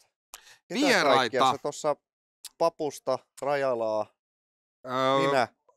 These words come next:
Speaker 2: sinä, sinä tuut, kyllä, kyllä Jiri tulee höpöttelemään.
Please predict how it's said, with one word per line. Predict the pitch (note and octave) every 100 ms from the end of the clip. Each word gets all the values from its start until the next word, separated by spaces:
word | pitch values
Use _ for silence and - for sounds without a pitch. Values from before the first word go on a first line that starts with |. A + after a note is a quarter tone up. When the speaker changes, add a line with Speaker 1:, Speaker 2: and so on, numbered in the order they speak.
| _ -
Speaker 2:
sinä, | - F#3 G3 F#3+ -
sinä | - D3+ F#3+ G3
tuut, | - G3 G3
kyllä, | - D3+ F3 F3+ F3 E3+
kyllä | - D3+ D3+
Jiri | D3+ D#3+ D#3+
tulee | - D3+ D3
höpöttelemään. | D3+ - C#3+ - D3 C#3+ C3+